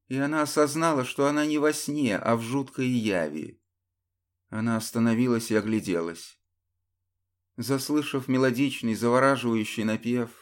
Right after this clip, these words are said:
девушка невольно обернулась и увидела Мирона у воды в двух десятках шагов от себя. Он стоял, не шевелясь, словно оцепеневший, и невидящим взором смотрел перед собой.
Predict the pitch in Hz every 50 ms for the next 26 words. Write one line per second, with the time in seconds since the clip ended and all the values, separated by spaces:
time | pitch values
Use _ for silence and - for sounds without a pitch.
0 | _ _ - - 113 143 147 139 139 135 - - 139 143 143 143 143 151 143 139
1 | 139 139 135 123 143 143 143 143 135 107 90 87 85 - - - - _ _ _
2 | _ _ _ _ _ _ _ _ - 135 143 147 156 156 175 160 139 160 151 156
3 | 156 160 160 156 147 139 127 120 120 113 113 113 127 123 127 127 117 107 110 113
4 | 107 104 104 101 107 113 110 107 98 107 107 - 113 104 104 - - 104 - -
5 | - 107 104 101 104 98 - 104 95 - - - 107 90 101 101 98 95 95 -
6 | _ _ _ _ _ _ _ _ _ _ _ _ _ _ _ _ _ _ _ _
7 | _ - 120 120 123 123 120 117 120 - - 120 120 123 123 123 117 117 120 120
8 | 120 120 - 127 120 120 123 120 117 110 98 87 80 - - - - - - 120
9 | 113 117 117 117 117 117 117 117 - 127 120 120 127 123 123 123 117 104 90 -
10 | - - - 92 82 82 80 78 80 _ _ - 120 120 123 135 139 139 147 143
11 | 123 131 120 - - 123 123 120 110 107 123 131 127 120 117 113 113 - 117 110
12 | 107 - 104 107 107 101 - 107 98 98 92 - - 101 92 85 82 80 76 76
13 | 73 - 120 -